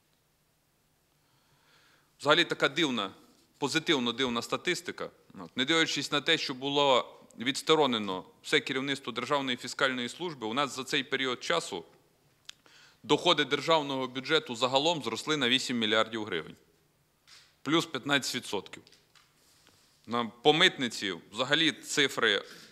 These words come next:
по акцизу со-, плюс сорок три відсотка, про П Д В плюс тридцять сім відсотків. Митниця також дала більше додатково плюс тридцять відсотків. Окремо по місцевим бюджетам. Ми пройшли з вами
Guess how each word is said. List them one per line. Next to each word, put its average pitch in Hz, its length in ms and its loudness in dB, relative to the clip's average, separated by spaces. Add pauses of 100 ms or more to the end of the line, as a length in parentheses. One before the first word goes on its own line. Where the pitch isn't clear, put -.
(200)
по 139 120 2
акцизу 139 400 0
со-, 143 160 -2
плюс 151 360 -2
сорок 120 240 0
три 170 180 4
відсотка, 131 500 -2
про - 260 -4
П 143 160 -2
Д 151 120 4
В 156 320 4 (160)
плюс 156 220 0
тридцять 120 340 -6
сім 165 200 -4
відсотків. 120 600 -8 (840)
Митниця 151 420 2
також 160 360 -4
дала 139 540 4 (260)
більше 131 580 0 (460)
додатково 143 540 0
плюс 135 240 -6
тридцять 123 400 -4
відсотків. - 500 -6 (1000)
Окремо 175 400 6
по 160 140 0
місцевим 143 440 2
бюджетам. 113 460 -2 (1900)
Ми 170 100 2
пройшли 175 480 2
з 123 80 -4
вами 139 640 2